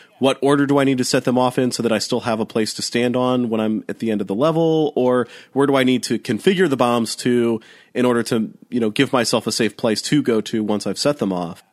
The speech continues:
You know, and I, and I think that all that works fine. It's just that the fact that it is difficult to remember where,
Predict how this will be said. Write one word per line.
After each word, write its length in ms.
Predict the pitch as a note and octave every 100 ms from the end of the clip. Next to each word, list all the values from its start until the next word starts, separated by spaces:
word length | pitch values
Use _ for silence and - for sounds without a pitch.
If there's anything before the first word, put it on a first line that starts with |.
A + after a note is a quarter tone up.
| -
You 80 | A3
know, 60 |
and 120 | A3+
I, 100 | B3+
and 120 | A#3+ C4+
I 60 |
think 180 | D4 B3+
that 140 | C4+
all 160 | E3 A3
that 160 | G3 D#3+
works 280 | E3+ -
fine. 360 | - F#3 E3+ A2
It's 120 | A#2+
just 140 | D#3 -
that 140 | D3 - - _
the 80 | D3
fact 300 | F3+ F#3 -
that 200 | F3 D#3+ -
it 120 | C#3+
is 460 | C#3+ C#3 B2+ - - - - - _
difficult 440 | F3 F3 F3 F3
to 140 | - D#3+
remember 720 | D#3+ D#3+ D#3 D3 C#3 C3+ -
where, 680 | - B2+ C#3+ C#3+ C#3 C#3 C3+